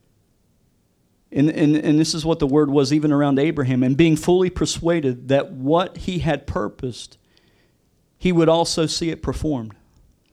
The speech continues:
And see, you know, un-, understand something. See, God, if you've had a word spoken over your life, if you, you've had,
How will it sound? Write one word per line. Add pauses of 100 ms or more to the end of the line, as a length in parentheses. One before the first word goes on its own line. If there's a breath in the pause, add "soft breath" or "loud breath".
(840)
And
see,
you
know,
un-,
understand
something.
See,
God,
if
you've
had
a
word
spoken
over
your
life,
if
you,
you've
had,